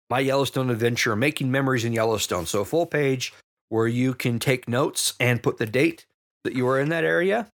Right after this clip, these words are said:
And then on the last page of each section, it has, uh, the wildlife I saw or the fish I caught while exploring. So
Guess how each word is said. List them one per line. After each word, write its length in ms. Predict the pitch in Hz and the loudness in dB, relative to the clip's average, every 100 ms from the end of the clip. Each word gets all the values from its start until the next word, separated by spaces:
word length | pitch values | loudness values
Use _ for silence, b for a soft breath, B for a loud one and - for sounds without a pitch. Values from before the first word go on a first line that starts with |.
| _ _ _ _ 120 | _ _ _ _ -2
And 160 | 127 | 0
then 240 | 139 143 139 | 2 0 0
on 140 | 127 | 0
the 80 | 117 | 0
last 400 | 113 127 160 - | 0 0 0 -2
page 300 | 143 151 117 | 0 0 0
of 120 | 110 | 0
each 180 | 147 - | -2 -2
section, 580 | - 127 - 135 180 170 _ _ _ - | 0 0 0 0 0 -4 _ _ _ -2
it 180 | 123 | -2
has, 840 | - 123 123 123 120 120 - - - _ _ _ - | 0 0 0 0 0 0 0 -2 -6 _ _ _ -8
uh, 280 | 110 113 110 | -2 0 0
the 120 | 113 | -2
wildlife 640 | 107 120 151 160 160 147 | -2 0 0 0 0 0
I 80 | 127 | -2
saw 400 | 120 - 170 160 | -2 -2 0 0
or 120 | 143 120 | 0 -4
the 80 | |
fish 220 | 101 151 135 | -4 -2 0
I 100 | 123 | 0
caught 260 | 135 123 | 0 0
while 120 | 117 | 0
exploring. 600 | 151 - - 107 95 82 90 | -2 -4 -4 0 0 -2 -4
So 400 | 110 107 110 | 0 0 0